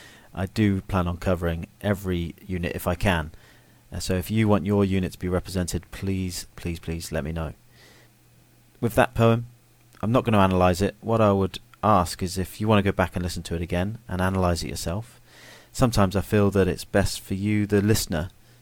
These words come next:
to come up with your own observations and your own views. Uh, so, yeah, please feel free to do that and then leave a comment. As this is my first show, I kinda wanna convey what the show is actually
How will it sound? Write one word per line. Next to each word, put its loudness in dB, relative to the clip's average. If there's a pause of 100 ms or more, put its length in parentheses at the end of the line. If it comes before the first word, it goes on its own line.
(140)
to -10
come 0
up -4
with -6
your -2
own 2
observations -6
and -8
your -2
own 0
views. -8 (680)
Uh, -12
so, -6
yeah, -4 (140)
please 0
feel -4
free -8
to -12
do -2
that 0
and -6
then -4
leave -6
a -4
comment. -6 (560)
As 2
this 2
is -2
my 2
first 4
show, 0
I -10
kinda 4
wanna 2
convey 4
what -2
the -6
show 4
is 0
actually -4